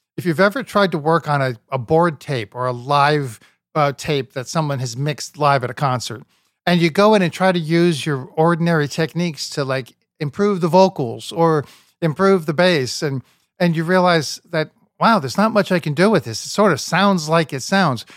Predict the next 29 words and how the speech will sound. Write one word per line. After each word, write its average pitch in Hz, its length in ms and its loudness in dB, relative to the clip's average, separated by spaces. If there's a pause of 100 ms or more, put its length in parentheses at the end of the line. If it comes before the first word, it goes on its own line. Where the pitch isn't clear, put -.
It's 180 140 -8
'cause 190 180 0
everything 233 420 2
went 196 220 0
through 190 300 0
the, 151 180 -8
almost 190 340 2
everything 170 320 2
went 165 200 2
through 165 380 0
the, 135 200 -8 (220)
the 135 180 -6
mixer, 170 560 0
the 123 100 -6
P 185 320 -2
A, 156 360 2 (400)
and 170 180 2
through 180 300 2
the, 143 240 -4
the 139 340 -8
ears 175 380 0
of 135 160 -2
the, 135 240 -2
uh, 147 200 0
and, 143 200 -2
and 160 180 -2
through 175 200 -4
the, 151 120 -6
the 135 320 -8